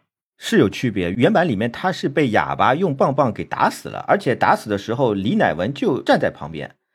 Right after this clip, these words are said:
但是呢不敢上前，说明他也知道其实在张国立面前于和伟啥也不是。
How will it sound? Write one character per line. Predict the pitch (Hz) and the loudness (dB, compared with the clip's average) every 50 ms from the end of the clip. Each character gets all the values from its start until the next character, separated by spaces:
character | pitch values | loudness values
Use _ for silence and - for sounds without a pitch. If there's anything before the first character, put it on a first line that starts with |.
| _ _ _ | _ _ _
但 | - 254 233 | 2 4 4
是 | 185 190 | 4 4
呢 | 185 175 156 | 4 4 4
不 | - - - | 2 2 2
敢 | - 92 85 | 2 2 2
上 | - 214 151 - | 4 2 2 2
前， | - - 80 76 85 - - _ - | 0 -2 -2 -2 -2 -2 -6 _ -8
说 | - - 143 | -2 0 2
明 | 135 117 120 | 2 2 2
他 | 117 - - 143 | 0 0 2 2
也 | 143 123 78 | 2 2 0
知 | - - 104 | -2 -2 -2
道 | - 71 - - - _ | 0 0 0 -2 -4 _
其 | - - 123 | -8 -6 -6
实 | 120 - 107 107 107 | -6 -4 -2 -4 -2
在 | 110 - 127 113 | 2 4 4 4
张 | 101 127 120 123 | 4 2 2 2
国 | 110 | 0
立 | 98 104 | -2 -2
面 | 104 98 87 | -2 -4 -6
前 | 82 - 82 78 78 - - | -8 -6 -6 -6 -6 -4 -4
于 | - 117 | -6 -4
和 | - 110 | -2 0
伟 | 98 87 | -2 -2
啥 | 67 - - - 73 - | -2 -4 -6 -2 0 0
也 | 135 90 | 0 0
不 | 67 64 | -2 -8
是。 | - - - - | -12 -16 -14 -16